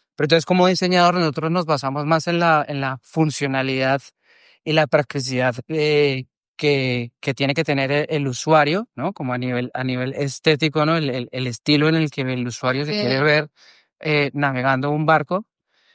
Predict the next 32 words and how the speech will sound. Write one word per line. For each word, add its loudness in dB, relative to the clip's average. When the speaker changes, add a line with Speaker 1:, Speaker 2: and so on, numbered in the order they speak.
Speaker 1:
Pero 2
al 2
mismo -4
tiempo 0
yo -2
tengo 2
mucha 0
interacción -2
con -4
gente -2
que -4
es -10
bastante -4
técnica, -2
que -6
es -6
la -6
que -6
se -6
encarga -4
de 2
Speaker 2:
Como 4
un 4
Speaker 1:
desarrollar 2
el 2
Speaker 2:
ingeniero, 2
¿no? -2
Speaker 1:
casco. -4
Exacto, -4
entonces -8
esa -2
parte, 0